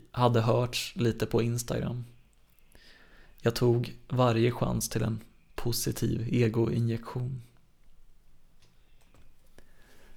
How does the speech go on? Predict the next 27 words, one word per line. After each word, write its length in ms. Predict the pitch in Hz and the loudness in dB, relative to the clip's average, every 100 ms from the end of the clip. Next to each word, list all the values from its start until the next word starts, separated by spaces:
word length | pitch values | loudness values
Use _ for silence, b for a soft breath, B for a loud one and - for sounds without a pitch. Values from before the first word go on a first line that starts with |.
| b b b | b b b
På 120 | - | 4
kvällen 680 | 120 143 127 135 131 127 127 - | 6 8 8 8 4 4 0 -2
åkte 400 | - 117 117 - | 2 2 2 0
jag 120 | 120 | 0
till 120 | - 117 | 2 0
Mikaela, 680 | 113 123 117 117 117 127 123 b b b b - _ _ | 2 2 2 2 0 0 -4 b b b b -20 _ _
och 120 | 127 | 6
nu 120 | 127 | 6
var 180 | 131 131 | 8 6
det 100 | 127 | 6
verkligen 460 | 127 113 - 135 123 | 6 6 4 0 2
hennes 280 | 107 - | 2 2
tur 260 | - 101 - | -2 -2 -2
att 140 | 113 | -2
välja 260 | 120 113 110 | 0 2 2
underhållning. 760 | 117 113 117 120 123 135 123 - - _ b b b b b b b b b _ - - - | 2 0 0 0 0 -2 -4 -8 -20 _ b b b b b b b b b _ -20 -20 0
Eftersom 300 | 123 - 120 | 0 4 6
jag 360 | 117 123 120 - | 8 8 4 -2
tidigare 500 | 127 117 117 113 110 | 0 2 2 2 0
hade 240 | - 120 117 | 0 4 6
velat 280 | 120 117 | 6 2
att 100 | 131 | 0
vi 60 | 117 | 0
skulle 200 | - 113 | -2 -2
se 160 | - 117 | 0 0
Peep 360 | - 135 131 | 0 -2 0
Show 300 | - 120 117 | 0 2 0